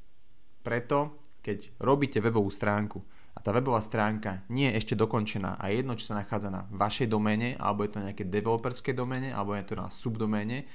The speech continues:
je to úplne absolútne jedno. Vždy treba v tom nastavení dať vypnúť to indexovanie, zafajknúť tam, že vypnúť, a v tom momente, ako keby tá stránka sa vám nebude indexovať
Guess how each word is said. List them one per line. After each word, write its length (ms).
je 80
to 320
úplne 320
absolútne 560
jedno. 400
Vždy 560
treba 240
v 160
tom 80
nastavení 800
dať 640
vypnúť 560
to 80
indexovanie, 880
zafajknúť 640
tam, 160
že 80
vypnúť, 640
a 320
v 80
tom 160
momente, 720
ako 240
keby 240
tá 80
stránka 400
sa 160
vám 80
nebude 240
indexovať 720